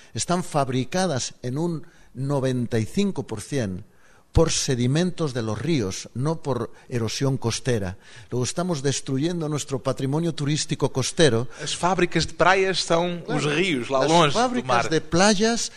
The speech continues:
Speaker 1: y de pesca, y de pesca. ¿Eh? Los peces en estos momentos, cuando se hizo la gran barrage del Nilo, de Asuán, no se conocían los impactos. Hoy sabemos dos impactos. Se destruyeron la formación de playas en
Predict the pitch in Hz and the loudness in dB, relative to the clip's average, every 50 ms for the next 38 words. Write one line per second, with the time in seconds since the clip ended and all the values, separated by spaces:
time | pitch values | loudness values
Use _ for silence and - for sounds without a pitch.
0 | - - - - 135 135 127 - 175 170 - - - - 104 95 95 - - - | -14 -8 -4 -2 0 0 2 2 2 0 0 0 0 -2 -2 -2 -4 -6 -14 -20
1 | - - - - - - - _ - 170 156 156 - - 151 139 - - - 110 | -20 -20 -20 -20 -20 -20 -6 _ -2 0 0 0 0 0 0 0 0 -2 -4 -6
2 | 101 92 - - - - - - - - - - - 131 151 139 - 104 107 - | -6 -8 -10 -14 -20 -20 -20 -20 -20 -20 -12 -6 -2 -2 -2 -2 -2 -4 -4 -4
3 | - - - 180 180 - - 117 - - 123 135 156 - - 170 147 139 147 156 | -4 -2 0 0 0 0 0 -2 -2 -2 -2 -2 -4 -2 -2 -4 -2 -2 -2 -4
4 | 156 - 147 131 - - 131 117 113 107 104 - - 135 160 - 170 151 135 123 | -4 -4 -6 -8 -6 -4 -4 -2 -2 -2 -4 -4 -4 -4 -4 -2 0 0 0 0
5 | 113 131 160 170 143 131 139 147 147 - 143 127 110 - - - - - - - | 0 0 0 2 2 2 2 2 2 2 0 -2 -2 -4 -6 -14 -16 -18 -16 -10
6 | - 107 110 107 117 131 151 165 147 117 107 98 98 101 - - - - - - | -6 -4 -2 0 2 4 4 4 4 4 2 0 -2 -6 -10 -16 -18 -18 -18 -18
7 | - - 107 104 101 - - 165 139 117 98 95 98 - - - - - 123 151 | -10 -6 -4 -4 -4 -2 0 0 2 2 0 -2 -6 -10 -14 -18 -10 -6 -4 -4
8 | 165 - - - 156 139 135 127 - 202 175 123 110 101 - - 98 - - 101 | -4 -4 -4 -4 -2 0 0 0 0 -2 -2 -2 -2 -4 -6 -6 -6 -4 -4 -4
9 | - - - 90 87 - - - - - - - _ - 139 160 160 - - 156 | -4 -6 -8 -10 -10 -10 -12 -18 -20 -20 -20 -8 _ 0 2 2 2 0 0 0
10 | 160 160 160 156 151 123 117 151 160 - - 156 - - 110 98 - - - - | 2 2 2 0 -2 -2 -2 -4 -4 -4 -6 -6 -4 -4 -4 -4 -6 -10 -16 -16
11 | - - - - - _ _ _ - - - - _ _ _ - - - 107 120 | -16 -16 -20 -20 -20 _ _ _ -20 -20 -20 -20 _ _ _ -12 -8 -6 -4 -4
12 | 120 - - 123 131 131 131 143 170 175 170 190 202 202 - - 127 - - 127 | -4 -4 -4 -2 -2 0 2 2 2 2 2 2 0 0 0 -2 -2 -2 -2 -2
13 | 123 120 117 - - 147 151 139 131 - - 139 135 143 139 131 - - 123 120 | -2 -2 -2 -4 -4 -4 -4 -4 -4 -4 -2 -2 -2 -2 -2 -4 -4 -6 -6 -6
14 | 117 110 | -6 -8